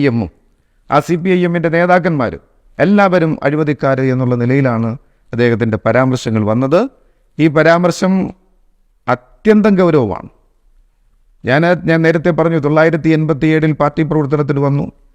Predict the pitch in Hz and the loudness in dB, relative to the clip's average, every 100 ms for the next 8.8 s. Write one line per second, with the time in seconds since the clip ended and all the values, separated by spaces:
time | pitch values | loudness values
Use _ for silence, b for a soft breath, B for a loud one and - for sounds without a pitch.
0 | _ _ _ - 143 123 151 160 165 156 | _ _ _ -4 -2 0 0 2 2 0
1 | 147 131 139 131 - 123 139 135 127 - | 0 0 -2 -2 -4 -4 -2 0 -2 -2
2 | 139 135 135 131 135 135 123 139 147 160 | -4 -2 -4 -2 -4 -4 -4 -4 -2 -6
3 | - _ _ _ - 147 165 165 170 165 | -10 _ _ _ -4 0 2 0 0 0
4 | 160 147 151 165 175 180 180 170 175 170 | 0 0 2 4 4 2 0 0 0 0
5 | 156 135 156 170 180 175 165 151 143 156 | 0 0 0 0 0 0 0 -2 0 -2
6 | - - 131 135 165 165 160 - _ _ | -2 -8 -8 -4 -2 0 0 -2 _ _
7 | _ _ - 135 165 160 151 139 147 127 | _ _ -4 0 2 2 2 0 0 -2
8 | 147 151 147 143 139 135 139 | -2 -2 -2 -2 -2 -2 -2